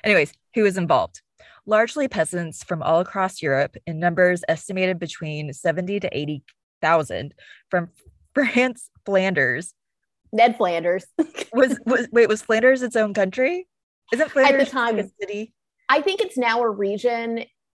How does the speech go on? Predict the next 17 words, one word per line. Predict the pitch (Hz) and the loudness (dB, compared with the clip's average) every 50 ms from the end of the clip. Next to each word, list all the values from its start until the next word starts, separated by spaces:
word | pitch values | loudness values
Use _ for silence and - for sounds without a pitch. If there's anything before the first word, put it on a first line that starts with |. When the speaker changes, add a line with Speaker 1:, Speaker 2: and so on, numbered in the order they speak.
| _ _ _ - - | _ _ _ -6 -2
Speaker 2:
uh, | 220 208 202 202 202 196 196 196 196 190 190 190 190 202 | -2 0 0 -2 -2 -2 -4 -4 -4 -4 -4 -4 -6 -6
somewhere. | 202 - - 175 190 175 165 160 160 160 156 160 165 - _ _ - | -8 -8 -8 -6 -6 -4 -4 -4 -4 -4 -4 -6 -8 -10 _ _ -6
I've | - 220 226 226 | -4 -4 -4 -6
Speaker 1:
Yeah. | 175 170 | -4 -4
Speaker 2:
totally | 214 190 170 165 | 0 2 2 0
forgotten. | 165 - 151 165 139 - - 170 160 | 0 -2 -4 -4 -4 -6 -6 -8 -8
And, | 160 175 | -6 -4
like, | 175 120 135 _ _ _ _ _ _ _ _ - | -4 -4 -6 _ _ _ _ _ _ _ _ -10
is | 269 262 - | -10 -6 -6
it, | 247 | -4
like, | - - 190 190 185 | -2 -2 -4 -4 -4
Ger-, | - 202 196 - - - | -2 -2 -2 0 2 2
in | 240 254 285 | 2 4 4
Germany, | 285 294 302 302 349 349 359 370 370 381 - _ _ _ _ _ _ _ - | 4 2 2 2 0 -6 -10 -12 -14 -16 -18 _ _ _ _ _ _ _ -10
I | 294 | -8
think? | 285 349 359 370 359 - _ _ _ _ _ _ - | -6 -6 -10 -10 -12 -20 _ _ _ _ _ _ 0
But | 247 247 233 220 - - | 4 6 6 6 6 4